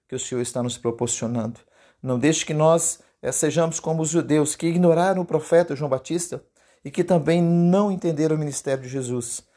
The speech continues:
Que nós sejamos atentos às boas oportunidades que a vida está nos dando, Senhor,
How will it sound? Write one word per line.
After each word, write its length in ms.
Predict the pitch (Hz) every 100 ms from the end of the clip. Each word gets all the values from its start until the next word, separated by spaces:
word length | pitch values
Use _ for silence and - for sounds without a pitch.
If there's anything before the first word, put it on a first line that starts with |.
| _ _
Que 100 | -
nós 180 | 123 120
sejamos 400 | 113 101 117 113
atentos 800 | 120 - _ - 156 175 175 170
às 200 | 139 -
boas 420 | - 151 170 160
oportunidades 880 | 151 156 143 139 131 123 127 - - _ _ _ -
que 100 | 143
a 40 |
vida 280 | 113 139 131
está 200 | - 131
nos 200 | 127 107
dando, 320 | 110 107 101
Senhor, 500 | - 107 104 104 107